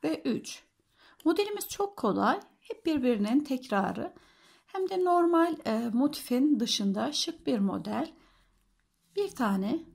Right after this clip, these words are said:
zincirimi çektim. Aynı yere üç trabzanımı daha hemen örüyorum. İki ve üç. Bir zincir. Bir, iki, üç.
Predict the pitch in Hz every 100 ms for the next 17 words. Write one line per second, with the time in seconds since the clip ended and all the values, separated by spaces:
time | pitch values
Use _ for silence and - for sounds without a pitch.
0 | - - 302 285 262 247 - 190 - -
1 | 415 392 247 196 208 370 - - 202 185
2 | 185 - 233 254 269 277 262 302 277 -
3 | 294 269 262 262 269 302 - _ _ _
4 | _ _ - 247 - 226 320 277 262 247
5 | 190 208 247 - - - _ _ _ _
6 | _ _ _ _ _ _ _ _ _ _
7 | _ _ _ _ - - _ - 359 302
8 | 170 190 - 392 - - _ _ _ _
9 | _ _ _ _ _ _ _ _ _ _
10 | _ _ 294 294 294 - - _ - 214
11 | - 214 220 202 - _ _ _ _ _
12 | _ _ _ _ _ _ _ _ _ _
13 | _ _ _ - _ - 214 208 - -